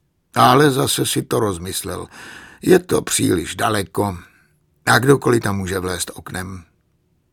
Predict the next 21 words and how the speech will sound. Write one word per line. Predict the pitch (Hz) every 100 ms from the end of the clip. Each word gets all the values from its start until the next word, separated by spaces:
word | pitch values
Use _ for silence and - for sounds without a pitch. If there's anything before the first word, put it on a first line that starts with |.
| _ _ _ - - - - - _ _ -
Poklepával | - 117 185 185 175 147
právě | 113 143 151
zlatým | 110 135 143 123
prstenem | 113 123 - 139 127 -
o | 107
gumovou | 131 143 143 113
podložku | - 87 87 87 - - 113 131 - -
a | 101
zvažoval | 95 110 120 131 139
svůj | 117 107
problém, | 90 87 98 110 123 - -
když | - 147 - -
se | 85
otevřely | 117 139 135 123 104
dveře | 85 107 113 123
a | -
do | - 110
krámu | 131 131 120 80
vstoupil | - - 104 110 107 104 104 - _ _ _ _ _ _ -
Mac. | 82 85 - - - _ _ _ _ _ _ _ _ _ _ - - - - _ _ _ _ _ _ -
Mac | 120 196 - - - -